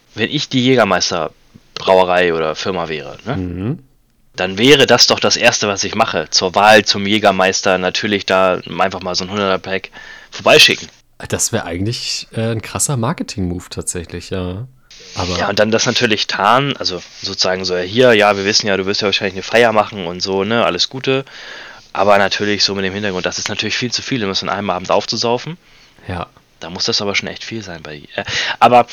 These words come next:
Speaker 1: es muss also zu viel sein für einen Abend, damit das sozusagen zum, zum Verschenken kommt, ne?
Speaker 2: Mhm. Und dann hat
Speaker 1: Ja.
Speaker 2: man Marketing durchgespielt eigentlich. Also das
Speaker 1: Ja.
Speaker 2: ist schon schlau auch.
Speaker 1: Ja, das ist quasi, ähm, ein, ein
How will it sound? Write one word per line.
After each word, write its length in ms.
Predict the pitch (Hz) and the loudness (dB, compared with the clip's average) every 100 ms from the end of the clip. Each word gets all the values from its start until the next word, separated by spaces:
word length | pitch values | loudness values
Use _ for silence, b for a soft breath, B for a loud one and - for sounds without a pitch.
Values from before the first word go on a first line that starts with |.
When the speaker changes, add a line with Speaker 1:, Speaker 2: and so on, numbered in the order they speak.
| B B B - | B B B -10
Speaker 1:
es 140 | - | -4
muss 160 | 123 107 | -2 0
also 180 | 104 92 | 0 -2
zu 140 | 104 | -4
viel 180 | - 131 | -2 0
sein 160 | 113 | 0
für 120 | 104 95 | 0 -2
einen 100 | 87 | 2
Abend, 320 | 92 120 113 | 4 2 0
damit 280 | 90 113 - | -2 -2 0
das 120 | 98 | 0
sozusagen 580 | 101 - 95 95 95 92 | 0 0 0 0 -2 -4
zum, 400 | - 95 90 - | -4 -4 -6 -8
zum 140 | 87 | -8
Verschenken 340 | 92 - 90 - | -6 -8 -8 -12
kommt, 280 | - - | -16 -18
ne? 160 | - 117 - | -16 -12 -6
Speaker 2:
Mhm. 320 | 92 90 120 127 _ _ _ _ | -4 -4 -8 -12 _ _ _ _
Und 140 | - 98 | -10 -4
dann 120 | 92 | -2
hat 80 | 95 | -2
Speaker 1:
Ja. 80 | 139 | -2
Speaker 2:
man 280 | 143 147 - | -2 -4 -8
Marketing 560 | 98 87 87 127 - 143 | -8 -6 -6 -8 -6 -4
durchgespielt 640 | 135 131 - - 92 85 | -4 -4 -10 -12 -8 -6
eigentlich. 640 | 80 85 85 - 87 85 - b b b b b | -6 -8 -10 -8 -10 -10 -20 b b b b b
Also 200 | - 95 | -6 -4
das 160 | 90 92 | -4 -6
Speaker 1:
Ja. 60 | - | -6
Speaker 2:
ist 280 | - - - - | -8 -10 -18 -18
schon 220 | - 98 | -8 -6
schlau 400 | 110 - 135 92 | -6 -2 0 0
auch. 400 | 92 90 92 - _ _ _ b b b b b - | -4 -6 -8 -12 _ _ _ b b b b b -14
Speaker 1:
Ja, 200 | 101 - _ | -12 -12 _
das 160 | - 95 | -12 -6
ist 140 | - | -4
quasi, 540 | - 117 113 110 104 101 - | 4 4 6 4 2 0 -4
ähm, 360 | 95 90 87 90 _ _ _ _ _ - - | -6 -6 -8 -12 _ _ _ _ _ -20 -18
ein, 320 | - 95 87 | -14 -12 -10
ein 300 | - 87 82 | -12 -14 -18